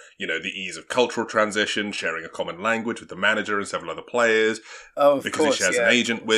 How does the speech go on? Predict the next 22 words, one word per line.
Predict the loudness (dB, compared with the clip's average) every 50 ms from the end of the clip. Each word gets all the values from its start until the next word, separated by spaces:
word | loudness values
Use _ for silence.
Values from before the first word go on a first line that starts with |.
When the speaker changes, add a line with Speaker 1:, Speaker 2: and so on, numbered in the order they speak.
| 4 2 -2 -10 -18 -18
Speaker 1:
with | -14 -8
several | -4 -4 -4 -2 -2
of | 0 0
the | 0
other | 0 0
players | 0 2 2 2 2
there. | 2 2 2 2
He | 0 -4
presumably | -8 -10 -10 -10 -10 -10 -10 -8
knows | -2 0 2 2 2 2
a | 0 0
lot | 0 0
of | 0 0
them, | -2 -2 -2
will | -4
have | -6 -6 -6
played | -2 -2 -2 -2
with | -2 -4
them | -8 -8 -6
at | -8
international | -8 -8 -6 -2 0 0 0 0 -2 -2 0
level. | 2 2 2 0 -2 -2 -4